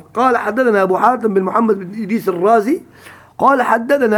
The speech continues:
أبو صالح عبد الله بن صالح كاتب الليث قال: حدثنا ابن لهيعة". طبعًا ابن لهيعة قسەی لەسەرە، وەروە کاتبی لەیثیش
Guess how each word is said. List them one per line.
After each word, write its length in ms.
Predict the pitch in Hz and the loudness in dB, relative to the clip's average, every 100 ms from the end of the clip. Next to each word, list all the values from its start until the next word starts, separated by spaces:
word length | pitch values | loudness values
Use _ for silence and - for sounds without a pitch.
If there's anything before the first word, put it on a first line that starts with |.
| 233 | 2
أبو 160 | 214 185 | 2 0
صالح 300 | 240 247 220 | 2 0 0
عبد 220 | 202 208 | 0 0
الله 200 | 233 214 | 2 2
بن 120 | 202 | 2
صالح 360 | 180 226 226 170 | 0 0 0 0
كاتب 380 | 214 226 220 190 | 2 2 4 2
الليث 380 | 180 208 262 - - - - _ _ _ _ _ _ _ _ - - - - - - _ _ | 4 2 2 -2 -10 -20 -20 _ _ _ _ _ _ _ _ -20 -20 -20 -20 -20 -20 _ _
قال: 260 | - 269 269 285 - | 0 2 2 0 -4
حدثنا 760 | - - 202 262 226 202 196 202 | -2 -2 0 0 2 2 0 -2
ابن 240 | 233 208 196 | 0 2 4
لهيعة". 400 | 185 208 202 214 247 - _ _ _ _ _ - - | 4 2 2 0 -2 -8 _ _ _ _ _ -20 -8
طبعًا 180 | 180 185 226 214 | -2 -2 -2 -2
ابن 100 | 202 180 | 2 2
لهيعة 360 | 175 170 196 233 - - _ | 2 2 2 0 -6 -20 _
قسەی 220 | - 196 175 | -6 -2 0
لەسەرە، 300 | 156 160 190 185 - _ _ - _ - | 0 0 -2 -4 -16 _ _ -20 _ 0
وەروە 300 | 196 196 175 175 | 2 4 2 2
کاتبی 380 | 180 180 170 190 | 0 0 -4 -2
لەیثیش 360 | 208 170 214 | -2 0 -2